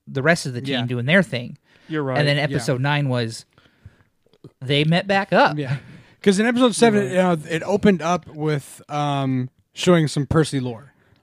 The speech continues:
Speaker 2: A little
Speaker 1: Mm-hmm.
Speaker 2: bit
Speaker 3: Yeah.
Speaker 2: more of his
Speaker 1: Yep.
Speaker 2: history, um, with Professor, um, Anders?
Speaker 3: Anders,
Speaker 2: Thank
Speaker 3: yeah.
Speaker 2: you. <clears throat> Professor Anders showing just, like, and again, something I'm, I'm loving with the art choices in this show so much, and what I'm really liking with the bad guys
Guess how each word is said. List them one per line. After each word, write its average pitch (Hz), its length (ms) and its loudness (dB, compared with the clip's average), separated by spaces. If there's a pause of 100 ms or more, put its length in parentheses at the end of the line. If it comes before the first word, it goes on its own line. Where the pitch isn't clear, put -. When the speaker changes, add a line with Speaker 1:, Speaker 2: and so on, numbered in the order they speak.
(100)
Speaker 2:
A - 60 2
little 160 120 8
Speaker 1:
Mm-hmm. 175 80 6
Speaker 2:
bit - 60 4
Speaker 3:
Yeah. - 60 4
Speaker 2:
more 156 140 4
of 135 80 -2
his 147 200 0
Speaker 1:
Yep. 156 40 6
Speaker 2:
history, 147 440 2
um, 143 320 0
with 139 320 -4
Professor, 147 760 0
um, 131 600 -6 (1040)
Anders? 185 400 0
Speaker 3:
Anders, 131 440 -10
Speaker 2:
Thank 131 240 -6
Speaker 3:
yeah. 120 180 -8
Speaker 2:
you. 226 300 6
<clears throat> - 0 -
Professor 160 320 0
Anders 147 420 -2 (380)
showing 170 480 4
just, 147 240 0
like, 143 400 -4 (180)
and 180 80 -2
again, 202 240 4
something 226 240 2
I'm, 185 160 2
I'm 165 160 -2
loving 202 200 4
with 196 180 2
the - 80 -6
art 165 240 0
choices 143 360 2
in 135 100 0
this 131 100 0
show 185 180 2
so 151 160 0
much, 120 300 -4 (340)
and 151 140 -4
what 147 80 2
I'm 135 80 0
really 170 160 2
liking 165 260 0
with 147 80 0
the 135 80 -2
bad 127 260 -4
guys 175 380 0